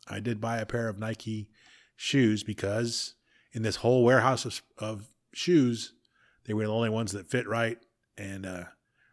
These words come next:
were gonna serve my purposes. So, um, I feel bad about that, but I do like my shoes. Number five, Dick's Sporting Goods. You know, Dick's Sporting Goods, after the Parkland shooting,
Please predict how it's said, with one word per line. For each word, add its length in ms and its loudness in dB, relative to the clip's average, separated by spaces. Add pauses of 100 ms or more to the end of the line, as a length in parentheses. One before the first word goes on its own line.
(160)
were 80 -6
gonna 160 -2
serve 260 2
my 140 -4
purposes. 640 -2 (760)
So, 200 2
um, 160 0 (880)
I 60 -4
feel 200 4
bad 240 8
about 260 -4
that, 300 -8 (320)
but 340 2 (180)
I 60 -8
do 100 -2
like 220 -4
my 80 -6
shoes. 400 -10 (1300)
Number 220 6
five, 420 2 (920)
Dick's 200 6
Sporting 360 4
Goods. 380 -4 (920)
You 80 -10
know, 60 -8
Dick's 240 0
Sporting 320 2
Goods, 220 2
after 200 2
the 100 -4
Parkland 680 2
shooting, 520 2